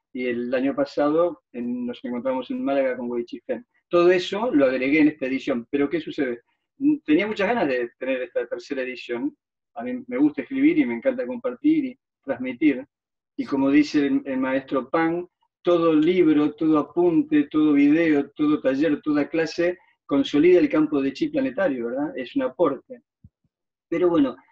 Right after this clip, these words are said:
estamos viviendo un momento difícil económicamente en Argentina, eh, y entonces realmente había descartado, y me daba mucha pena el decir, "No está el libro", cuando lo pedían.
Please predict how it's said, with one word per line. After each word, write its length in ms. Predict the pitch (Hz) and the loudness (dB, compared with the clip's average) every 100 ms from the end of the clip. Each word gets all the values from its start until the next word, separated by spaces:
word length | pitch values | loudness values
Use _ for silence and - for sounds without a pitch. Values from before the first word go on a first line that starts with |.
| _ | _
estamos 320 | 139 170 180 | -2 0 2
viviendo 260 | 180 185 180 | 2 2 2
un 120 | 170 | 2
momento 520 | 165 165 - 190 190 | 0 -2 -4 -4 0
difícil 400 | 147 147 156 151 123 | 0 4 4 2 -6
económicamente 680 | 127 131 131 131 131 - 254 | -4 -6 -4 -4 -4 -6 -8
en 80 | |
Argentina, 720 | 240 - 247 226 247 247 269 311 _ _ _ _ | -8 -8 -10 -10 -10 -10 -10 -16 _ _ _ _
eh, 540 | 139 123 120 120 120 - | -6 -2 0 0 -2 -2
y 100 | 135 | -4
entonces 440 | 123 165 220 202 | -2 -4 -4 -6
realmente 400 | 151 202 196 165 | -6 -4 -4 -2
había 120 | 143 | 0
descartado, 580 | 143 127 120 - 139 120 | 0 -4 -10 -4 -2 -2
y 40 | |
me 140 | 120 127 | -4 0
daba 160 | - | 2
mucha 300 | 151 156 147 | 4 2 0
pena 300 | - 180 175 | 0 2 2
el 80 | 135 | -2
decir, 340 | 123 - 143 131 | -4 -4 -4 -2
"No 300 | 127 135 139 | -6 -2 -2
está 240 | 135 - | -2 -2
el 120 | 139 139 | -2 0
libro", 260 | 143 151 | 0 0
cuando 220 | 131 120 | -4 -6
lo 100 | 120 | -8
pedían. 480 | 120 123 123 123 254 | -6 -6 -4 -6 -10